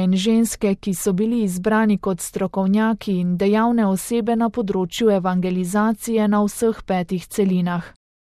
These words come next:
Sinodalnim razpravam bodo prav tako prisostvovali bratski delegati oziroma predstavniki petnajstih cerkva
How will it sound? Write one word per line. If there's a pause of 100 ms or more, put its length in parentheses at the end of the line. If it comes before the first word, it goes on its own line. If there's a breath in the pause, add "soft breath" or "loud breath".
(220)
Sinodalnim
razpravam
bodo
prav
tako
prisostvovali
bratski
delegati (360 soft breath)
oziroma
predstavniki
petnajstih
cerkva